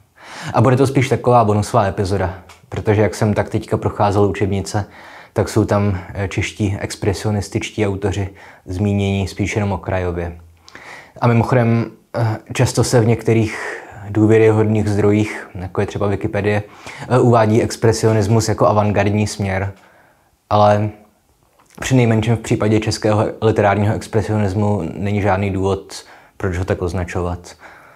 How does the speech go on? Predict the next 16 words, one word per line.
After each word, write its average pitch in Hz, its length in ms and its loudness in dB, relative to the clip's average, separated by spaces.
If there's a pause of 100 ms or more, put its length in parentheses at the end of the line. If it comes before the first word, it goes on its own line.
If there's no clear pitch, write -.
(300)
No, 90 140 -12 (120)
respektive 104 580 -2
možné 98 500 2
by 98 120 2
to 98 420 0 (160)
za 98 180 0
určitých 95 400 -4
podmínek 98 440 -2
bylo, 92 360 0
ale 90 200 2 (100)
potom 95 260 -6
bychom 92 260 -4 (240)
museli 92 380 -4
za 92 120 -2
avantgardní 92 760 -2 (340)
považovat 92 800 -2